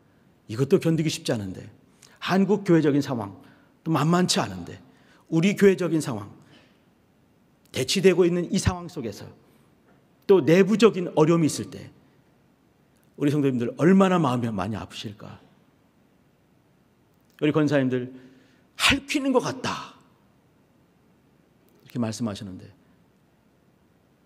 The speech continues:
"죄송합니다, 죄송합니다." 이 말밖에 못했습니다.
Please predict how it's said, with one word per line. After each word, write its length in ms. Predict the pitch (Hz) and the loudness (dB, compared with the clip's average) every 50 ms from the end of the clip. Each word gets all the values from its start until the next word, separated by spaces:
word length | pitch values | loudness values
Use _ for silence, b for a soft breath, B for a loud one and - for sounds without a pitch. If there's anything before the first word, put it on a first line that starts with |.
| _ _ _ _ _ _ _ _ _ _ _ _ _ _ _ _ _ - | _ _ _ _ _ _ _ _ _ _ _ _ _ _ _ _ _ -16
"죄송합니다, 920 | - - 107 - 127 110 104 101 95 92 - 104 95 95 92 82 - - - _ - | -10 -10 -8 -6 -4 -6 -4 -6 -8 -8 -10 -14 -16 -16 -18 -20 -20 -20 -20 _ -20
죄송합니다." 480 | - - - - 117 110 107 98 92 104 - - | -18 -14 -12 -10 -8 -8 -8 -10 -12 -14 -12 -10
이 80 | 127 | -6
말밖에 380 | 120 117 113 101 98 104 - 107 | -6 -6 -6 -6 -10 -12 -12 -14
못했습니다. 560 | 98 95 95 - 104 - - - 101 - _ | -14 -14 -14 -18 -18 -18 -18 -20 -20 -20 _